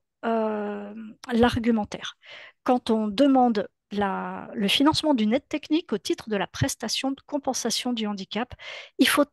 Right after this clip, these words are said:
très clairement expliquer à la M D P H un certain nombre de points. Euh, le premier des points,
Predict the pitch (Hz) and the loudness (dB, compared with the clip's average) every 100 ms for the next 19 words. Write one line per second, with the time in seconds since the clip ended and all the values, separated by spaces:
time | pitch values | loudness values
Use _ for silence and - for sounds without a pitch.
0 | - - - 320 - 254 - 233 240 285 | -4 -2 2 2 4 4 6 6 6 2
1 | _ _ _ - - - - 269 240 220 | _ _ _ -2 0 2 2 4 6 4
2 | - 262 254 247 233 - 233 277 - - | 4 6 6 6 6 6 6 6 4 2
3 | - 302 294 - 254 240 233 208 - - | 0 2 2 2 0 2 2 0 -4 -14
4 | 180 _ _ _ _ _ _ _ _ _ | -14 _ _ _ _ _ _ _ _ _
5 | - - - - - _ _ _ - 254 | -20 -18 -18 -18 -20 _ _ _ 4 6
6 | 247 240 240 240 233 - _ 285 311 339 | 6 6 6 4 0 -2 _ 6 6 6
7 | 320 294 254 240 - 165 | 6 6 6 4 0 -6